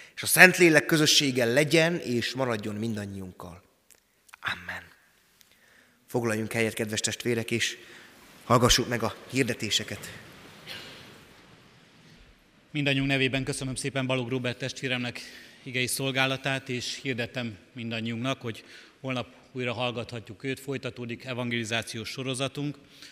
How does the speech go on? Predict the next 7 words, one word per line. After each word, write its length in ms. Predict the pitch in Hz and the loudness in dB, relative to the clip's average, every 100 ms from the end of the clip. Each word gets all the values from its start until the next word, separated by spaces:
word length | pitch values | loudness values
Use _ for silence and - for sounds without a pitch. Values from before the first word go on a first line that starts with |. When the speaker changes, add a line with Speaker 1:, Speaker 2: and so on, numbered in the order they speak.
| - - - | -20 -18 -8
Speaker 2:
Eh, 220 | 117 113 | -6 -4
holnap 300 | 127 120 113 | -6 -6 -6
este 360 | 117 - 123 110 - _ - | -10 -6 -6 -8 -18 _ -12
öt 200 | 120 - | -10 -6
órai 340 | 120 117 110 | -4 -2 -4
kezdettel 720 | - 127 110 110 - 117 107 - - - - - _ - | -4 -4 -4 -6 -4 -4 -4 -8 -20 -20 -20 -20 _ -14
a 140 | 104 | -12